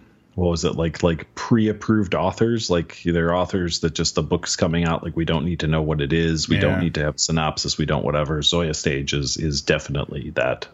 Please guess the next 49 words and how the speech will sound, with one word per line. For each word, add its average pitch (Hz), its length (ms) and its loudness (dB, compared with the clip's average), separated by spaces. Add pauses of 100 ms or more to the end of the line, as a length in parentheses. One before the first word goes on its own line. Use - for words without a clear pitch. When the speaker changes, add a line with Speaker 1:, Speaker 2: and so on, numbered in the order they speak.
Speaker 1:
um, 60 300 -6
for, 50 320 -4
for 78 180 0
me 71 240 -2
and 71 160 -4
for, - 200 0
for - 180 -2
this 131 120 0
podcast, 65 600 -2
I 62 40 -2
imagine. 67 460 -4
Speaker 2:
Is 104 120 -6
she 113 160 -2
the 104 100 0
new 107 160 0
Megan 104 280 -2
Abbott? 113 320 -2 (1120)
Speaker 1:
She - 200 2
might 175 180 2
be 196 80 4
the 147 100 2
new 139 140 2
Megan 135 300 2
Abbott, 131 320 -2 (260)
man. - 400 0
And, 123 180 4
you 123 60 4
know, 131 300 0
that's 117 260 -2
the 113 100 4
whole 104 180 2
thing. - 360 -6 (760)
We 156 460 2
haven't 123 460 0
classically 92 680 -2
reviewed 76 460 -4
a 76 60 0
lot 69 200 0
of 69 80 -6
books 67 220 -4
by 67 180 0
women, 71 460 -4 (560)
and 104 80 4
it 104 60 0
might 127 220 0
be 113 100 2
because 80 340 -4
we're 71 80 -8
sexist. - 640 -6